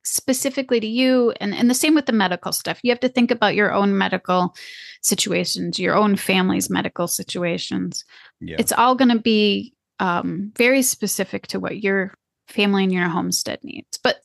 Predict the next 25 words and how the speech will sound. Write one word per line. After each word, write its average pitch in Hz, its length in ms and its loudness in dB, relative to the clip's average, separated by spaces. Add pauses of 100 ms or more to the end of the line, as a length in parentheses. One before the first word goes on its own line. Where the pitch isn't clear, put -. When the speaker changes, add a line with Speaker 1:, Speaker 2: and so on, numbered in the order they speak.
Speaker 1:
think 440 160 0
about 175 240 0
it. - 140 -8 (300)
That's 220 200 -4
kind 262 220 0
of 247 120 -4
why 240 100 0
Speaker 2:
Yeah. 240 40 2
Speaker 1:
we're 247 80 2
having 220 300 -2
this, 185 200 -8
is 202 100 -8
just - 280 -8
to - 60 -20
think 233 200 2
about - 300 -6
it. - 120 -18
Speaker 2:
And, 185 240 0
and 160 140 4
there's 147 200 2
a 131 60 2
lot 123 200 4
of 120 60 -2
things 113 260 0
we 107 180 -2